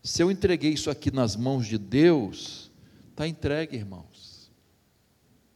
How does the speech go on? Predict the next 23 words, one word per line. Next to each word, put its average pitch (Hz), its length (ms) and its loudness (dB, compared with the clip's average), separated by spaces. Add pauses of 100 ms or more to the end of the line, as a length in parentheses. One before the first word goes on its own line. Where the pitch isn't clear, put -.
(440)
Eu 131 120 2
vou 139 180 4
descansar." 139 800 -6 (400)
É 151 100 0
difícil? 139 760 0 (500)
É. 101 320 -8 (320)
"Pastor, 170 440 2
isso 143 120 -4
é 156 60 -4
fácil?" 190 340 2 (140)
Não, 143 340 -2
não 143 80 -6
é 143 60 -6
fácil. 131 500 -10 (1160)
Porque 143 260 -2
a 160 80 4
ansiedade 151 720 0
toma 147 260 -6
conta, 131 400 -8
a - 40 -8
preocupação 135 640 -8
toma 135 260 -10
conta. 135 360 -14